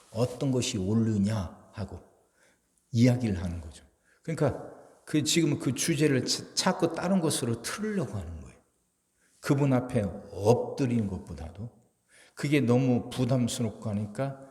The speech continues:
그 예배의 문제, 그림 심산에서 예배 드린 것이 옳냐, 아니면 예루살렘 시온산에서 예배 드린 것이 옳냐 하면서 말을 자꾸 주제를 틀으려고 하는 거죠.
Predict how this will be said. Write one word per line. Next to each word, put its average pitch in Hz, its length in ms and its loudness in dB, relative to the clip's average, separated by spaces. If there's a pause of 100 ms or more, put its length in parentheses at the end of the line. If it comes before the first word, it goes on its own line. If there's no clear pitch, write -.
(280)
그 - 140 -4
예배의 110 440 4
문제, 90 400 -2
그림 135 440 2
심산에서 113 840 0
예배 107 240 0
드린 104 240 0
것이 98 260 -2
옳냐, 95 640 0 (200)
아니면 104 520 2
예루살렘 110 600 2
시온산에서 117 920 -2
예배 107 280 0
드린 110 280 -4
것이 101 200 -6
옳냐 104 460 -2
하면서 107 540 -4 (260)
말을 101 400 0 (160)
자꾸 107 380 -6
주제를 101 640 -4
틀으려고 208 520 -2
하는 - 240 -12
거죠. - 320 -20